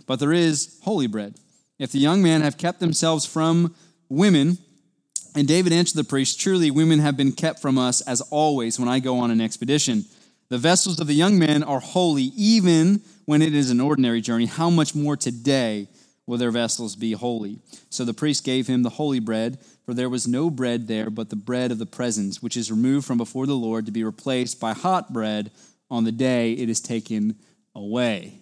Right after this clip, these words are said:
So what we see here, and Jesus is gonna tell us it was a good thing that happened right here. It wasn't necessarily against the heart of the law. But what happens is David and his men are hungry. They have nowhere to go. They stop in, and a priest sees that they're hungry, and he says, "Hey, look,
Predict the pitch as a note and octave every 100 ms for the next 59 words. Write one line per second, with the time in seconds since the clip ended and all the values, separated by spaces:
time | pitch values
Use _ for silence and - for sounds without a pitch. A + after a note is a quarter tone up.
0 | _ _ _ _ _ _ _ - A#2+ C#3
1 | C3 - F#3+ D3 C3 B2+ B2 D#3+ C#3 C3
2 | C3+ B2 - D3 C3 A#2 C#3+ C#3 A#2+ A#2
3 | G#2+ D3+ C#3+ C#3 A#2+ A2 A#2+ A2+ A#2 A2+
4 | G#2+ A2+ A2+ - B2 B2 C3 B2+ A#2+ C3
5 | - C3 B2 A2+ G#2+ C3 B2+ - A2+ B2
6 | B2 A2+ A2+ A#2+ C3+ A#2+ B2+ D3 - -
7 | _ _ _ _ B2+ C3 E3 E3+ D#3 C3
8 | A#2+ C#3+ D#3+ B2+ C#3+ C3+ - D3 D3 D3+
9 | F3+ A3+ - _ - C#3 C#3 B2+ D3+ G3+
10 | G#3+ G3 D3+ D#3+ D#3 D#3+ D3 C#3 - G3
11 | F#3+ E3+ D#3+ D#3+ C#3+ C3 - F#3 F#3+ -
12 | - G3+ G3+ E3+ E3 D3+ D#3 D3+ C#3+ -
13 | D3+ E3+ D#3+ D#3 C3